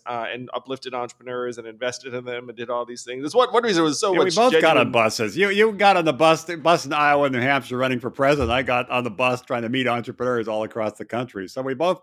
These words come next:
Speaker 2: both hit the, hit the road on, on, on buses, but, uh, t-, approaching it from a different,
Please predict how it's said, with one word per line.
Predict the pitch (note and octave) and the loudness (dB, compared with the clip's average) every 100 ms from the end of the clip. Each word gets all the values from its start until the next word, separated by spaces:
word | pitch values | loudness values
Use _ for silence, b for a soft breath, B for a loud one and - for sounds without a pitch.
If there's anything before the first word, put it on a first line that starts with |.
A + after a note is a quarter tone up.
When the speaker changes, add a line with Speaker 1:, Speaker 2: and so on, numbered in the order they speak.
| - | -2
Speaker 2:
both | F#3+ - | -2 0
hit | F#3+ - | -4 0
the, | C#3 A#2+ B - | -2 -2 B -8
hit | D3+ | -2
the | C#3 | 0
road | C3 C3+ A#2+ | 2 2 2
on, | A2 G#2+ - | 0 -2 -6
on, | G#2+ A2 | -8 -8
on | G#2+ G#2 | -10 -4
buses, | A#2+ A#2+ G2 F2 | -2 -2 -4 -6
but, | G2+ - - | -6 -8 -8
uh, | G#2+ G#2+ | -10 -10
t-, | C3+ | -14
approaching | A#2 - A#2+ - G2+ | -6 -2 -2 -2 -6
it | G#2 | -8
from | - F#2+ | -8 -8
a | |
different, | F2+ G#2+ G2+ G#2+ | -8 -6 -6 -10